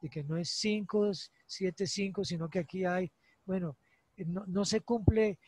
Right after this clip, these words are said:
eh, la parte canónica. Entonces quiere decir, como por ejemplo, cuando uno está escribiendo un soneto y tiene,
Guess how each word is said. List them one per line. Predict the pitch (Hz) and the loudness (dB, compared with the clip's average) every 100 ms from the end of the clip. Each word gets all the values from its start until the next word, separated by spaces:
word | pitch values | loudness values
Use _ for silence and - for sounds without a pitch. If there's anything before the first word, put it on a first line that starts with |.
| - _ | -20 _
eh, | 180 160 160 160 156 202 | -2 0 2 0 -2 -2
la | 170 160 | -4 0
parte | 170 165 165 196 196 196 180 160 - _ _ | 2 2 2 4 6 6 2 -2 -18 _ _
canónica. | - 165 185 208 185 156 139 120 _ _ _ _ - | -2 2 6 6 4 0 -4 -10 _ _ _ _ -10
Entonces | 156 - 185 160 202 | -10 -6 -4 -2 -2
quiere | - 202 214 | 2 6 8
decir, | 202 - 196 185 180 - _ _ _ _ _ | 6 6 4 4 2 -4 _ _ _ _ _
como | 180 175 | -4 2
por | - 175 | 4 4
ejemplo, | 170 160 196 190 226 220 214 - _ _ _ | 4 0 2 4 4 2 -2 -14 _ _ _
cuando | 175 175 | -6 -4
uno | 196 | -2
está | 190 - | -4 -4
escribiendo | 185 - 202 208 202 196 | -6 -6 -4 -2 -2 -2
un | 202 | -4
soneto | - 202 220 214 156 120 - _ _ _ 110 - - _ _ _ _ _ _ - - _ - | -4 0 2 2 0 -6 -10 _ _ _ -16 -16 -20 _ _ _ _ _ _ -20 -20 _ -2
y | 190 | -2
tiene, | - 208 202 202 208 196 | 0 2 4 6 6 4